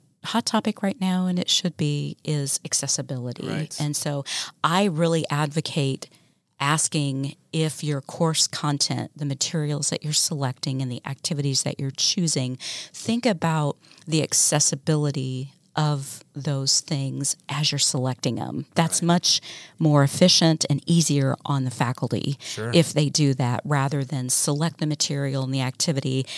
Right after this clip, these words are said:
Speaker 1: and then come back later and think, "Oh, how am I gonna make this
Speaker 2: Right.
Speaker 1: accessible?"
Speaker 2: Right.
Speaker 1: So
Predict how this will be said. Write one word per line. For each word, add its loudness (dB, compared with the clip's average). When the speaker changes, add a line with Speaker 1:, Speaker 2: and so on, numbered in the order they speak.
Speaker 1:
and 2
then 4
come -4
back -6
later -4
and -6
think, -4
"Oh, -4
how -4
am 0
I -4
gonna -4
make -4
this -4
Speaker 2:
Right. -2
Speaker 1:
accessible?" -4
Speaker 2:
Right. -2
Speaker 1:
So 0